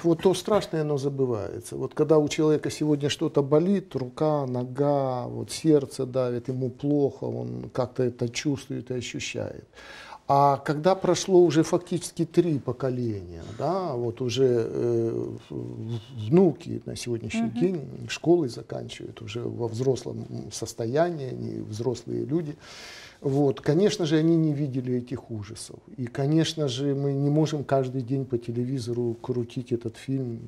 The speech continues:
Speaker 1: шикарнейший, прекрасный фильм «Обыкновенный фашизм», да? Хотя вот его, наверное, надо бы включить в школьную программу, чтобы мы просто этого не забывали. Вот, вот как внеклассное мероприятие какое-то, еще что-то, чтобы дети это видели.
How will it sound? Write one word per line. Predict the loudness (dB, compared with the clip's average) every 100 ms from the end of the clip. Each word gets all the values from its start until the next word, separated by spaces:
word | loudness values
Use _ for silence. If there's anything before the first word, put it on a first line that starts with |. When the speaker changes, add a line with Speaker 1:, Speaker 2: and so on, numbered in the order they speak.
| -16 _ _ _ -10
Speaker 1:
шикарнейший, | -6 0 0 -2 -6 -10 -12
прекрасный | -10 -8 -2 -2 -2 -8
фильм | -8 -6 -4 -6 -8
«Обыкновенный | -6 -4 -4 -2 2 2 0 -8
фашизм», | -10 -8 -2 2 2 0 0
да? | -2 -2 -8
Хотя | -6 -2 -2
вот | -2 0
его, | 6 6 4 -12 -4
наверное, | 0 4 4 4 4
надо | 4 4 0
бы | -2
включить | -2 -4 -2 -6
в | -6
школьную | 0 0 0 -4
программу, | -2 0 2 2 0 -6 -14 -16
чтобы | -4 -2 2
мы | 0
просто | 4 2 4
этого | 2 4 2
не | 4 6 6
забывали. | 6 6 6 4 0
Вот, | -6 -10 -6
вот | -6 -6 -2
как | -2 0
внеклассное | -2 4 4 4 -2 -4
мероприятие | -2 -2 -2 -2 -2 -6
какое-то, | -10 -4 -2 -2 -4
еще | -4 -2 -4
что-то, | -4 -6 -6
чтобы | -4 -6
дети | -4 -6 -4
это | -4 -4 -4
видели. | -4 -6 -8